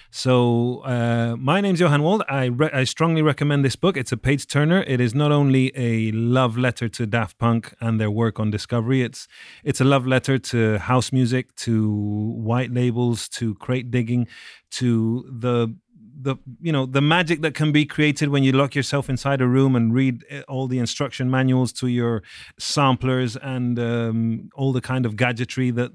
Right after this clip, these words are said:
they used in making a record that n-, has not only proven the test of time, it, it,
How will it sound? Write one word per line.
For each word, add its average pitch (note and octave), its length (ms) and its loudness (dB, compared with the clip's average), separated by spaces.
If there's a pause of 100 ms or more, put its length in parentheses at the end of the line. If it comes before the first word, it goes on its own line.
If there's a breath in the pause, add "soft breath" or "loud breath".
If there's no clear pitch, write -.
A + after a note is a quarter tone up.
(100)
they A#2 100 -4
used A#2 480 -2 (340 loud breath)
in A#2+ 160 2
making B2+ 380 2
a A#2+ 60 2
record A#2+ 400 0
that A#2 180 -2 (260)
n-, A2+ 80 -4
has A2 240 -4
not B2 160 0
only A#2+ 220 0
proven A#2+ 400 -2
the A2 80 -4
test - 280 -10
of G#2+ 120 -10
time, C3 260 -6
it, A2+ 140 -6
it, A2 160 -10